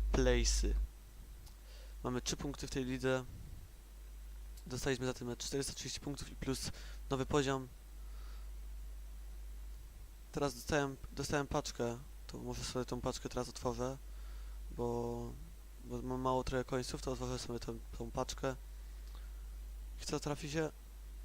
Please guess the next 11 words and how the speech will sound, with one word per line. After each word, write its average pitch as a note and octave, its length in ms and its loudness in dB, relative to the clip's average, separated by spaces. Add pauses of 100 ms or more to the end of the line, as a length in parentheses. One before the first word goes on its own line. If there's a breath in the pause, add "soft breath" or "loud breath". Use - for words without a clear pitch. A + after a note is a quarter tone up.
(100)
O, F3 180 8
nawet C#3 240 6
dobrzy A#2+ 220 4
zawodnicy. A#2+ 560 0 (920)
Będzie, A#2+ 440 2 (100)
b-, - 80 -4 (320)
będzie A#2+ 200 -2
jakiś - 260 -2
upgrade A#2 380 2
do A#2 120 0
zespołu. A#2+ 460 0